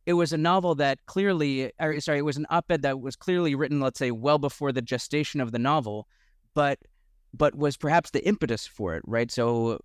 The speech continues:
Aramburu in twenty eleven writes this op-ed in El País about this, the, essentially the cessa-, the ceasefire and also the complete, or the, the, let's say, uh, beginning of the complete dissolution of, of eta. And he talks about, in,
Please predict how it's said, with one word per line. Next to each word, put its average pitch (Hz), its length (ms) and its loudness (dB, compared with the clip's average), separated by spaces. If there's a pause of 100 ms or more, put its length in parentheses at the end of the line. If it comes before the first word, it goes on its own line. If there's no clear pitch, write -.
Aramburu 139 540 2
in 139 100 2
twenty 135 220 0
eleven 139 360 2
writes 123 220 -2
this 113 160 -8
op-ed 117 340 0
in 120 100 -2
El 113 120 -2
País 143 480 -2 (240)
about 127 580 0
this, - 340 -6
the, - 280 -4
essentially 127 420 -2
the 113 200 -2
cessa-, 135 580 -4
the 123 60 -2
ceasefire 139 680 2
and 123 100 0
also 127 260 0
the 107 240 -2
complete, 123 520 -2 (340)
or 113 120 2
the, 110 240 2
the, 98 320 0
let's 110 180 -4
say, 104 200 -4 (320)
uh, - 160 -6
beginning 170 500 2
of 143 80 2
the 131 100 0
complete 139 540 -2
dissolution 127 680 -2 (100)
of, 107 460 -2
of 101 280 -4 (140)
eta. 170 340 2 (680)
And 147 120 2
he 139 140 0
talks 160 400 0
about, 131 400 0 (200)
in, 175 300 -2